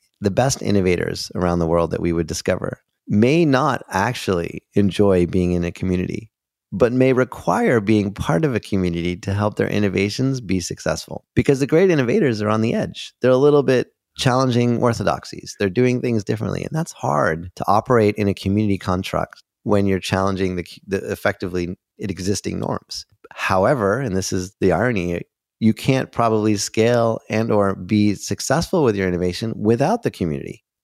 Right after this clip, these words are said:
You require others. It has to be true that others get involved. Otherwise, your technology will stay on the drawing board somewhere.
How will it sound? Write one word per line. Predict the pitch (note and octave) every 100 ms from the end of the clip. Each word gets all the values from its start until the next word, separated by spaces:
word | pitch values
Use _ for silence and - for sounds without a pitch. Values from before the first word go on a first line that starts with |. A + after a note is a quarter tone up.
| -
You | A2+
require | B2 - A2+ A#2+ A#2+ -
others. | D#2+ - - -
It | -
has | - A#2 A#2+ -
to | F#2+
be | F#2 F#2 E2+ F2 _ _ _
true | - A#2+ G2+ F2 F2 _ _ _ -
that | G2+ G2 -
others | G2+ G2+ F2+
get | F#2
involved. | F#2+ F#2 D3 - - _
Otherwise, | A2+ A#2+ A#2+ G#2+ G#2+ G#2+ - -
your | G#2 G#2
technology | - G#2+ G#2+ G#2 G2 F#2+
will | F2+
stay | - G#2
on | F#2
the | F2
drawing | F2+ F2 D#2+
board | - -
somewhere. | - G1+ G1+